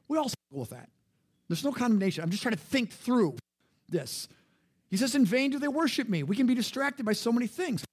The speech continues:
So is it, is it God that I desire to commune with when I'm here, or is there something else going on?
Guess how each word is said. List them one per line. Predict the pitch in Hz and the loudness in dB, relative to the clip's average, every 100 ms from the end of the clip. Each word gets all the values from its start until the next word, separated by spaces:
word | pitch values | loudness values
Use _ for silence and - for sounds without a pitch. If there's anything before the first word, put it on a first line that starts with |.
| _ | _
So | - 226 - | -2 -2 0
is | 269 262 | 0 0
it, | 320 330 - _ _ | 0 -2 -10 _ _
is | - 233 | -2 0
it | 262 | 0
God | 185 214 269 | 0 0 0
that | 311 277 | 0 -2
I | |
desire | 220 180 214 233 | -2 0 0 0
to | |
commune | 226 185 202 233 269 196 | 0 2 4 4 4 2
with | 165 175 156 | 0 -4 -6
when | 147 156 | -2 0
I'm | 170 | 2
here, | 165 277 302 190 | 0 0 0 0
or | 196 214 | 0 0
is | 202 | 0
there | 214 | -2
something | - 160 156 185 | -2 -4 -2 -2
else | 208 233 - | 0 -2 -4
going | 131 127 | -4 -2
on? | 127 127 151 | -2 -4 -10